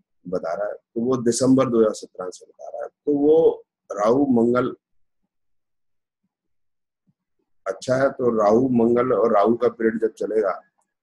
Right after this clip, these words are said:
तो result अच्छा आएगा। राहु मंगल राहु का period इकतीस दिसंबर दो हज़ार सत्रह से चल रहा है, तो इसको transit में आप देखते हैं या Gochar में देखते हैं।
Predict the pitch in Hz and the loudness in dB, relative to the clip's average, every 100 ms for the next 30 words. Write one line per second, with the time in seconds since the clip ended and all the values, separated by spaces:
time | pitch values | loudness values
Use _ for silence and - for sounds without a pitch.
0 | _ 143 135 127 120 107 98 107 107 120 | _ -2 2 2 0 0 -2 -4 0 0
1 | 113 113 117 113 113 107 104 104 107 - | 2 2 2 2 2 0 -2 -4 -6 -4
2 | 113 131 _ _ _ _ _ _ _ _ | -6 -6 _ _ _ _ _ _ _ _
3 | _ - - 120 - 147 127 117 120 117 | _ -14 -4 -4 0 -2 0 -2 0 2
4 | 120 113 110 104 - - 92 90 - - | 2 4 2 2 -6 -8 -8 -8 -12 -10
5 | 110 110 - - 117 113 - 117 110 107 | -8 -8 -12 -8 -6 -6 -6 -6 -2 2
6 | 113 113 113 107 90 87 - 113 120 104 | 2 2 0 0 -4 -6 -6 -8 -6 -6
7 | 95 95 92 110 101 90 87 - - | -8 -8 -4 -4 -4 -6 -8 -10 -20